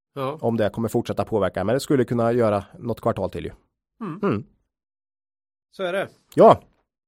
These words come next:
Speaker 1: Se vart halvledarna kan leda.
Speaker 2: Mm, precis.
Speaker 1: Eh...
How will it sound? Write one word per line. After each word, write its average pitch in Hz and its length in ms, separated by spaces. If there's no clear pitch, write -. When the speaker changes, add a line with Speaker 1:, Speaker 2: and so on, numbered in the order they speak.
Speaker 1:
Se 156 140
vart 135 160
halvledarna 120 640
kan 123 240
leda. 107 400
Speaker 2:
Mm, 131 400
precis. 139 400
Speaker 1:
Eh... 180 800